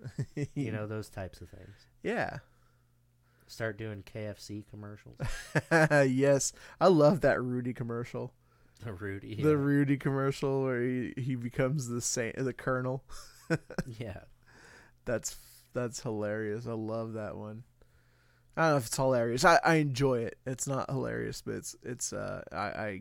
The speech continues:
Speaker 1: get a good kick out of it. I'm like, "Ah." <laughs> He was Rudy, now he's the Colonel. <laughs>
Speaker 2: Oh, yeah.
Speaker 1: Then we had
Speaker 2: It's
Speaker 1: another
Speaker 2: good shit, man.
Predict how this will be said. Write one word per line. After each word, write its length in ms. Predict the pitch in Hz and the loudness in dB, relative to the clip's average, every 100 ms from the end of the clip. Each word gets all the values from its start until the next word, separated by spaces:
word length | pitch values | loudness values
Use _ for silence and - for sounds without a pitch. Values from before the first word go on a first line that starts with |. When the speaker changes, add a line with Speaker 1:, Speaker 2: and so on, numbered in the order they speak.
| 117 | -10
Speaker 1:
get 160 | 104 92 | -10 -10
a 40 | |
good 240 | - 92 - | -10 -12 -10
kick 220 | - - | -12 -8
out 180 | 85 78 | -8 -8
of 80 | 104 | -10
it. 100 | 87 | -12
I'm 100 | 90 | -12
like, 240 | 95 - - | -14 -14 -8
"Ah." 300 | 120 123 127 - - _ _ _ | -2 -2 -4 -12 -20 _ _ _
<laughs> 120 | - - - _ - | -12 -12 -20 _ -6
He 80 | |
was 220 | 131 123 120 | -4 -4 -4
Rudy, 400 | 131 127 127 127 | -4 -2 -2 -2
now 180 | 123 123 | -4 -4
he's 200 | 127 120 | -4 -6
the 80 | |
Colonel. 480 | 120 - 123 120 123 - | -10 -10 -10 -8 -10 -14
<laughs> 320 | - 165 160 - _ _ _ _ _ _ _ _ _ _ _ _ - - - - _ _ _ _ _ _ _ _ _ _ _ _ _ _ _ | -6 -4 -4 -8 _ _ _ _ _ _ _ _ _ _ _ _ -20 -20 -20 -20 _ _ _ _ _ _ _ _ _ _ _ _ _ _ _
Speaker 2:
Oh, 120 | 120 | -8
yeah. 240 | 110 78 87 - _ _ _ | -8 -10 -16 -20 _ _ _
Speaker 1:
Then 220 | 135 139 | -2 2
we 80 | 196 | 4
had 220 | 196 147 | 4 2
Speaker 2:
It's 100 | 131 131 | 0 0
Speaker 1:
another 220 | 135 143 | 2 2
Speaker 2:
good 100 | 127 | 0
shit, 300 | 135 135 98 | -8 -10 -12
man. 180 | 92 | -14